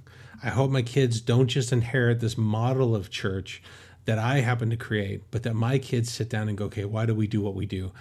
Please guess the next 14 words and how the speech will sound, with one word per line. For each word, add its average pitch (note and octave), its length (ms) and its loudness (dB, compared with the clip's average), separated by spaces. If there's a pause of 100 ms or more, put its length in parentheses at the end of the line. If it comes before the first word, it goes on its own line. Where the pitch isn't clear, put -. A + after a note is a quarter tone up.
(340)
And C#3+ 80 4
again, C3 280 4
it's A#2 180 0
not D3+ 180 2
just A#2+ 300 0
deconstruction A#2 720 0
for - 80 -10
deconstruction's G2+ 840 -6
sake. G#2 360 -4 (380)
It A2+ 100 2
is A#2 140 4
for, A2+ 540 0
you D#3 140 -4
know, G#2+ 320 -8